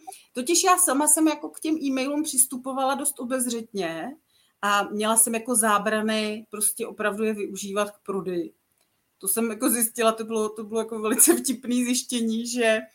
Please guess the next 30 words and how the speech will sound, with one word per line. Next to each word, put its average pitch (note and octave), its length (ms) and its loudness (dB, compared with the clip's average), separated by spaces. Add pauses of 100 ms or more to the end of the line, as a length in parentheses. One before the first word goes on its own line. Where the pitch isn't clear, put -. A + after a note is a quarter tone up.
(420)
eh, G#3 220 2
jsem B3+ 200 6
pořád B3 340 6
jako A#3 180 -2
měla A#3 280 2
pocit, A3 400 -4
abych G3+ 240 -2
je G#3 60 0
v - 60 -8
těch G#3+ 220 -6
mailech F3+ 380 -4
nějak F3+ 240 -4
jako F3+ 280 -6
úplně F#3 300 -6
nebombardovala, G3 840 2
že F3 200 -6
jo, F3 140 -4
prostě, F3 440 -6
že E3+ 120 -8
musí F3+ 280 -4
nakupovat. G3 680 0 (220)
Přestože D4+ 380 2
jsem C#4+ 180 0
si C4+ 120 2
to C4 140 -2
velice B3+ 340 0
přála, G3+ 500 4
tak A#3+ 240 -4
prostě A#3 400 -4
ta, A3 220 8